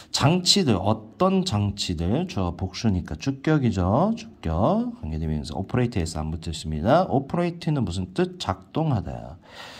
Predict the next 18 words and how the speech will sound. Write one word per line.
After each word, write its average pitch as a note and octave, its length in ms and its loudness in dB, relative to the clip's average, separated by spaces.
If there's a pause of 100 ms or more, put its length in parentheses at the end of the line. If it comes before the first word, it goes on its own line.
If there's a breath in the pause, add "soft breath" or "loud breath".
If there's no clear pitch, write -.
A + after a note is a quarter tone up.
(300 loud breath)
어떻게 D#3 680 2
작동하는, F#2+ 640 0
자동적으로 C#3 800 0
작동할 A#2 580 -2
수 - 180 -4
있는 F2+ 240 2
장비로 E2+ 560 -2
갖춰진. - 640 -6 (880 loud breath)
또 B2 480 4
얘가 G2 200 0
일 F#2+ 220 2
번이고요. G2+ 800 0 (1160)
또 A2 100 0
뭐 E2+ 160 2
될 A#2+ 160 4
수 B2+ 160 0
있는? B2+ 480 2
자, - 260 -14